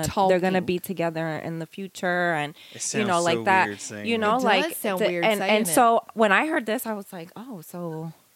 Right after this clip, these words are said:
Speaker 1: I
Speaker 2: This
Speaker 1: mean,
Speaker 2: is
Speaker 1: it
Speaker 2: how I
Speaker 1: makes
Speaker 2: need to
Speaker 1: sense.
Speaker 2: be.
Speaker 1: Like, you date someone, like, you're gonna, with the intention, like, eventually, you're not wasting time. Like, don't wait. Like, we're not mess-, like, if you're gonna date someone, it's serious.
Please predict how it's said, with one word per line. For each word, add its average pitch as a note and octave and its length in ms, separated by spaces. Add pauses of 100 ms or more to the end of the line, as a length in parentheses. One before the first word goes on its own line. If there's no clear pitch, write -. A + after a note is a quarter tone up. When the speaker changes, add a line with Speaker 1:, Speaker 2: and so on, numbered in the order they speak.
(200)
Speaker 1:
I G#3 40
Speaker 2:
This B3+ 60
Speaker 1:
mean, C4+ 100
Speaker 2:
is B3+ 60
Speaker 1:
it - 40
Speaker 2:
how D4+ 60
I E4+ 60
Speaker 1:
makes - 100
Speaker 2:
need - 60
to E4 120
Speaker 1:
sense. F#4+ 140
Speaker 2:
be. C4+ 40
Speaker 1:
Like, G#3+ 200
you G#3+ 80
date G3+ 240
someone, G#3+ 340
like, G3+ 160
you're G#3 100
gonna, G3 320 (280)
with G3+ 160
the G3+ 100
intention, G#3 600
like, F3+ 220
eventually, F3+ 440
you're F#3+ 100
not F#3 80
wasting G#3 320
time. C4 280
Like, F3 140
don't F#3 220
wait. G3 140
Like, E3+ 160
we're F#3 80
not F#3 160
mess-, G3+ 200
like, F3 200
if E3+ 160
you're F3+ 100
gonna F#3+ 160
date F#3+ 240
someone, E3 320
it's D#3+ 180
serious. - 600